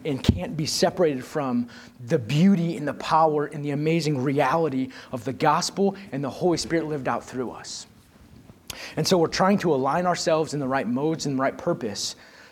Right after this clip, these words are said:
to be able to come with the right mindset. And I'm gonna say this at the very beginning. Fasting is not the means. It's a mode. If you can hear that. Fasting is a,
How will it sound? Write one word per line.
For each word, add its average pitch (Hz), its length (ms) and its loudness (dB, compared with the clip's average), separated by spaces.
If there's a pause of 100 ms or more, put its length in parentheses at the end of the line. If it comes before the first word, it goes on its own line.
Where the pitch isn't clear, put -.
to - 120 -2
be 156 200 0
able 165 200 2
to 160 120 -4
come 190 400 4
with 175 140 -2
the 156 80 2
right 143 200 4
mindset. 170 760 4 (720)
And 135 80 -2
I'm 156 60 0
gonna 170 120 0
say 185 180 4
this 185 160 0
at 165 60 -6
the 151 60 -4
very 160 260 4
beginning. 131 480 -6 (420)
Fasting 185 600 0
is 127 220 -6
not 147 400 -2
the 143 80 -2
means. 131 680 -6 (800)
It's 147 180 -8
a 156 60 4
mode. 156 440 0 (1200)
If - 100 -20
you 143 80 -8
can 143 100 -6
hear 143 180 -2
that. 107 260 -6 (240)
Fasting 190 480 2
is 151 180 -2
a, 156 120 0